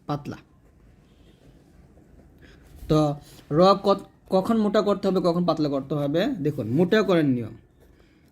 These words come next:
আমি এখানে লিখি মোটা করার নিয়ম। মোটা করার নিয়ম হচ্ছে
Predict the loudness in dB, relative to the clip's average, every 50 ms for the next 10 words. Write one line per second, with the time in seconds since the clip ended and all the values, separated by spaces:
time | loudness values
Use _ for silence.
0 | _ _ -4 -4 -2 0 0 2 2 2 2 2 2 2 2 0 -4 -8 -14 -20
1 | -20 -16 -10 -6 -4 -2 0 -2 -2 -2 -2 -2 -2 -2 -4 -4 -4 -2 -2 -2
2 | -2 -4 -6 -8 -10 -14 -18 _ _ _ _ _ _ _ _ _ _ _ -20 -20
3 | _ _ _ -20 -20 -20 -20 -20 -20 -20 -20 -20 -20 -20 -20 -20 -20 -20 -20 -20
4 | -20 -20 -20 -20 -20 -20 -20 -20 -20 -20 -20 -20 -20 -20 -20 -20 -20 -20 -20 -20
5 | -20 -20 -20 -20 -20 -20 -20 -20 -20 -20 -20 -20 -20 -20 -20 -20 -20 -20 -20 -20
6 | -10 -2 2 4 4 4 4 4 4 4 4 4 4 4 2 2 0 -2 -2 -4
7 | -2 -2 0 0